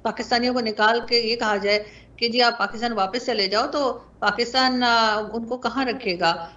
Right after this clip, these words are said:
उनको कहाँ से खिलाएगा और कहाँ से job देगा, कहाँ से schools होंगे। तो ये चीजें भी, अ, matter करती हैं, लेकिन, अ, फिर भी अभी फिलहाल रोक तो नहीं पाएंगे। अगर, और दूसरा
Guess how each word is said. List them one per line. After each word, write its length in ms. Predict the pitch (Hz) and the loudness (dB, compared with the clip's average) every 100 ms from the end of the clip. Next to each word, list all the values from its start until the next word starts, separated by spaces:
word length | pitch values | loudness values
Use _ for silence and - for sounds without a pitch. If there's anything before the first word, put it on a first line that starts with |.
| - | -10
उनको 240 | 208 208 208 | -6 -2 -2
कहाँ 220 | 208 214 | 0 0
से 120 | 226 | 0
खिलाएगा 680 | 220 202 202 240 247 247 233 | -2 2 4 4 4 4 4
और 140 | 220 | 2
कहाँ 260 | 214 196 220 | 0 -2 -4
से 160 | 226 | -6
job 280 | 208 202 214 | -2 0 0
देगा, 300 | 233 214 202 | 0 2 2
कहाँ 260 | 202 202 202 | 2 0 0
से 160 | 208 214 | -2 -4
schools 380 | 214 233 262 | -4 -6 -2
होंगे। 300 | 240 196 175 175 - - - | 0 0 0 -2 -8 -14 0
तो 100 | 285 | 2
ये 280 | 254 240 294 | 2 4 2
चीजें 480 | 277 294 285 285 233 | 2 -2 0 0 0
भी, 360 | 262 294 294 | -2 0 2
अ, 340 | 254 233 226 214 | 2 2 2 2
matter 320 | 214 208 233 | 0 -2 -2
करती 460 | 240 214 202 240 247 | -4 -4 -4 -4 0
हैं, 300 | 233 233 277 | 2 2 2
लेकिन, 360 | 247 226 226 220 | -2 -2 -2 2
अ, 240 | 208 202 202 | 4 4 2
फिर 180 | 240 247 | 0 0
भी 200 | 254 247 | 0 2
अभी 220 | 226 233 | 0 0
फिलहाल 340 | 233 226 220 226 | -4 2 2 2
रोक 280 | 214 214 | 2 2
तो 60 | 254 | 0
नहीं 120 | 277 | 0
पाएंगे। 220 | 247 214 | 0 2
अगर, 160 | 214 240 | 2 0
और 220 | - 247 | 2 0
दूसरा 580 | 226 240 277 262 262 | 0 -4 0 2 0